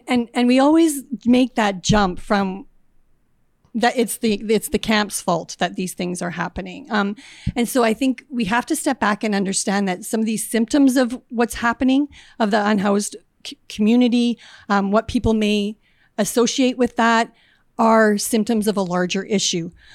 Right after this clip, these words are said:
Um, and so when we get stuck in those symptoms conversations, we're always gonna be spinning our wheels,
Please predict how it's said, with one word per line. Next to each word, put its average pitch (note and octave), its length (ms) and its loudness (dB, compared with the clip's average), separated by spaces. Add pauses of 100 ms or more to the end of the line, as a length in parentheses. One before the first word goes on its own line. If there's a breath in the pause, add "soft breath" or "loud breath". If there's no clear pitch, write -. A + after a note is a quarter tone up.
(140)
Um, F#3+ 440 0
and A3 180 2
so G#3 440 2
when A#3 240 2
we C4+ 140 4
get B3 240 0
stuck - 340 -4
in A#3+ 120 2
those G#3+ 200 0
symptoms C#4 460 0
conversations, C4+ 680 0
we're A3 160 0
always G#3+ 300 2
gonna G#3+ 180 2
be F#3+ 80 0
spinning F#3+ 360 0
our F3 120 2
wheels, E3+ 460 -4